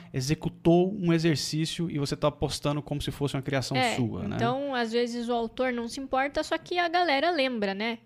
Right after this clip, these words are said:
Speaker 2: Eu bati o olho e logo de cara eu vi, "Mano, que porra é essa? O cara tá <laughs> se promovendo em cima de uma coisa que ele não criou." É só ele
Speaker 1: É.
Speaker 2: ir lá copiar tudo, ou às vezes nem isso. Só pega o seu arquivo pronto lá e posta, né? Então,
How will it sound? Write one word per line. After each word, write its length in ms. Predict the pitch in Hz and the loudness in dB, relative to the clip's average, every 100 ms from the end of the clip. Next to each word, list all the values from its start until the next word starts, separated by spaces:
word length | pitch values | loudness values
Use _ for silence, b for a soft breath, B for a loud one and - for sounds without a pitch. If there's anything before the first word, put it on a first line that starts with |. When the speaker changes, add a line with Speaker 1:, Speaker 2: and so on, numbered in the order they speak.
| - | 0
Speaker 2:
Eu 160 | 226 | 2
bati 320 | 220 254 254 | 2 0 0
o 60 | 320 | 0
olho 200 | 285 320 | 2 2
e 20 | |
logo 280 | 330 311 320 | 2 0 0
de 120 | 339 | -4
cara 200 | - 311 | 0 2
eu 80 | 427 | 2
vi, 100 | 427 | 2
"Mano, 260 | 392 494 220 | 0 -4 -6
que 80 | - | -8
porra 220 | - 359 | -2 -2
é 120 | 415 277 | 2 0
essa? 180 | 302 - | 0 -2
O 20 | |
cara 200 | - 254 | 0 0
tá 360 | 294 320 302 220 B | 0 2 2 0 B
<laughs> 80 | B | B
se 140 | - 262 | -8 -6
promovendo 580 | - 269 269 254 262 294 | -2 0 2 0 0 -4
em 80 | 285 | -6
cima 200 | 294 294 | -6 -6
de 60 | |
uma 120 | 294 294 | -6 -2
coisa 240 | 294 294 | 0 -2
que 100 | 294 | -4
ele 80 | 294 | -6
não 160 | 294 302 | -6 -8
criou." 320 | - 311 285 | -4 0 2
É 140 | 202 | 0
só 160 | - 262 | -4 -2
ele 120 | 262 | 0
Speaker 1:
É. 40 | 277 | 2
Speaker 2:
ir 60 | |
lá 180 | 254 302 | 2 0
copiar 460 | - 302 - 285 302 - | -2 -8 -2 -2 -2 -4
tudo, 300 | 302 349 330 | -2 -2 2
ou 160 | 254 | 2
às 120 | 262 247 | 2 0
vezes 180 | 285 269 | -4 -6
nem 320 | 294 415 330 | -6 -6 -8
isso. 260 | - - - B B | -10 -14 -16 B B
Só 140 | - 254 | 0 0
pega 260 | 277 269 | 2 -4
o 40 | 277 | -4
seu 180 | 294 269 | -2 0
arquivo 420 | 247 240 254 254 | 0 -2 -6 -6
pronto 460 | - 233 247 262 | -6 -4 -4 -6
lá 260 | 247 226 240 | -2 -2 0
e 60 | 294 | -4
posta, 540 | - 254 - - 220 | -4 -2 -2 -4 -10
né? 200 | 196 220 233 | -10 -10 -10
Então, 440 | 208 214 220 262 | -10 -8 -8 -8